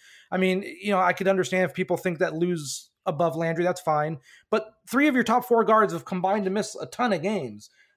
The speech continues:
I'm trying to do the offhand <laughs> math right now. I think it's thirty-eight. It's like fifty-five games those, those three have missed.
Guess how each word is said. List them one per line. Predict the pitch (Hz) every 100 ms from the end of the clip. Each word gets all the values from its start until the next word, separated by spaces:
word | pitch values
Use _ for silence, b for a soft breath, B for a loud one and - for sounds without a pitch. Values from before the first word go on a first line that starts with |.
| 156
I'm |
trying | 160 208
to |
do | 170
the | 156 151
offhand | 143 127 123
<laughs> | 175
math | 151 165
right | 151
now. | 147 151
I |
think | 143
it's | 147
thirty-eight. | - 160 156 151 151
It's | 143
like | 139 - - b -
fifty-five | 247 233 220 196 160
games | 156 139
those, | 143 135 -
those | 156 139
three | 170 147
have | 131
missed. | 135 117 -